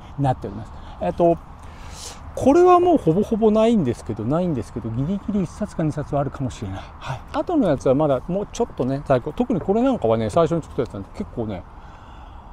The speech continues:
いっぱい残ってたりしますけど、あの、私にメッセージいただければ、国内限定、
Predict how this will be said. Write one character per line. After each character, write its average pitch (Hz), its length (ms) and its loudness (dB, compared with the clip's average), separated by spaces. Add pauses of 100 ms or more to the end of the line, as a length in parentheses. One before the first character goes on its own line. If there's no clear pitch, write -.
(800)
い 160 60 4
っ - 20 0
ぱ 143 180 6
い 127 120 -2 (140)
残 143 160 2
っ - 20 2
て 120 80 -6
た 110 100 -4
り 98 60 -4
し - 120 -6
ま 110 100 -4
す - 60 -14
け 107 80 -6
ど、 131 200 0 (260)
あ 190 60 -2
の、 196 320 -2 (480)
私 285 320 -2
に 277 220 6
メ 247 160 6
ッ - 40 8
セ 269 120 0
ー 185 40 0
ジ 135 100 2
い 117 40 -2
た - 120 -12
だ 127 80 -2
け 139 120 -4
れ 139 80 0
ば、 131 280 0
国 196 240 4
内 180 120 2
限 113 160 -2
定、 117 160 -8